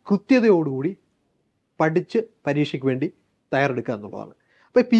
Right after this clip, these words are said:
വൈ ക്യൂസ് ഒക്കെ നമ്മൾ നോക്കുമ്പോൾ നമുക്ക് മനസ്സിലാക്കും റിപ്പീറ്റിംഗ് ആയിട്ടുള്ള ഏരിയാസ് ഇതാണ്. ഒരു കാരണവശാലും നിങ്ങൾ റിപ്പീറ്റിംഗ് ഏരിയാസ് പഠിക്കാതെ പോകരുത്. റിപ്പീറ്റിംഗ് ഏരിയാസ് ഐഡന്റിഫൈ ചെയ്യാതെ ഈ മുപ്പത് ദിവസങ്ങൾ കൊണ്ട് നമുക്ക് പഠിച്ചെടുക്കാനായിട്ട് പറ്റത്തില്ല.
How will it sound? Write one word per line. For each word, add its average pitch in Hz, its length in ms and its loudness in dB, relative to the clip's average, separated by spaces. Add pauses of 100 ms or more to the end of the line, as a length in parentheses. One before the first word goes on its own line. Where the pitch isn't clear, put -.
(100)
വൈ 277 100 6
ക്യൂസ് 277 260 0
ഒക്കെ 262 120 0
നമ്മൾ 240 220 -2
നോക്കുമ്പോൾ 208 360 -2
നമുക്ക് 190 160 -4
മനസ്സിലാക്കും 139 440 -4 (120)
റിപ്പീറ്റിംഗ് 202 540 -4
ആയിട്ടുള്ള 175 260 0
ഏരിയാസ് 147 440 0
ഇതാണ്. 123 340 -2 (1120)
ഒരു 233 180 4 (140)
കാരണവശാലും 208 640 0
നിങ്ങൾ 175 240 0
റിപ്പീറ്റിംഗ് 180 680 -2
ഏരിയാസ് 123 520 -4 (240)
പഠിക്കാതെ 123 520 -2 (120)
പോകരുത്. 143 420 2 (500)
റിപ്പീറ്റിംഗ് 269 460 2
ഏരിയാസ് 214 520 2 (200)
ഐഡന്റിഫൈ 190 580 2 (140)
ചെയ്യാതെ 160 400 2
ഈ 170 120 -2
മുപ്പത് 156 440 -4
ദിവസങ്ങൾ 151 420 -2
കൊണ്ട് 139 320 -4
നമുക്ക് 131 320 -6
പഠിച്ചെടുക്കാനായിട്ട് 123 840 -2 (460)
പറ്റത്തില്ല. 127 560 -6